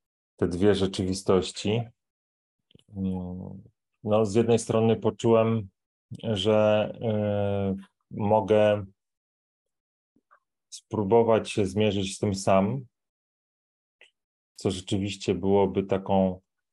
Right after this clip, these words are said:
próbą, można powiedzieć, samobójczą, bo, e, doprowadziłoby mnie do takiej całej nocy pełnej, mm, e, pełnej takiego tworzenia różnych scenariuszy,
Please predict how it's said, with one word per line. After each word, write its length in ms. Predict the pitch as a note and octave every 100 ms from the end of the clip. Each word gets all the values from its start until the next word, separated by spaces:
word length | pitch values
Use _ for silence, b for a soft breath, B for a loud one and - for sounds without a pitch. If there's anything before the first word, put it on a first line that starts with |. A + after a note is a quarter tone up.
| _
próbą, 400 | - G#2+ G2 G2+
można 380 | G2 G2+ G2 G2
powiedzieć, 520 | G2 F#2+ G2+ G2 F#2+
samobójczą, 1040 | - G#2+ G#2 F#2+ G2+ F#2+ F#2+ G2+ G2 G2+ G2
bo, 340 | G2 G2 F#2+ F#2+ F#2+ G#2 G2
e, 220 | F#2 F#2
doprowadziłoby 920 | F2+ G2 G2 G2 G2 F#2+ G2 G2 F#2+
mnie 240 | F#2+ F#2+ F#2+
do 120 | F#2+
takiej 360 | F#2+ F#2+ F#2+ F#2+
całej 360 | G#2 G2 G2
nocy 580 | F#2+ F#2+ G2 G2 F#2+ F#2 B B B _ _ _ _ _
pełnej, 720 | G#2 G2+ G2+ G2+ G2 F#2+ F#2+ - G2+
mm, 680 | G2 F#2+ F#2+ F#2+ F#2+ F#2
e, 600 | F#2+ G2 G2+ G2 G2 G2
pełnej 460 | G2+ G2 G2 G2 G2
takiego 580 | G2 G2 G2 F2 G2 G2
tworzenia 540 | - G#2 G2+ G2+ G2+
różnych 340 | G2+ G2 G#2
scenariuszy, 880 | G2 A2 G2+ G2+ G2+ F#2+ G2 F#2+ F#2+